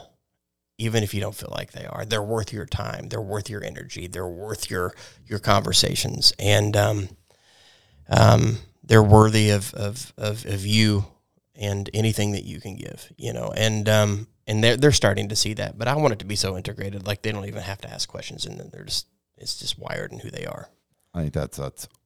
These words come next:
Speaker 2: awesome. I think I wanna get, I, just talking about this right now, I'm like, I get,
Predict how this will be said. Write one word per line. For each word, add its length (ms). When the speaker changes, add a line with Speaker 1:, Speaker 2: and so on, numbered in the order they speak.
Speaker 2:
awesome. 580
I 60
think 180
I 20
wanna 200
get, 180
I, 140
just 200
talking 240
about 60
this 100
right 140
now, 140
I'm 80
like, 180
I 100
get, 240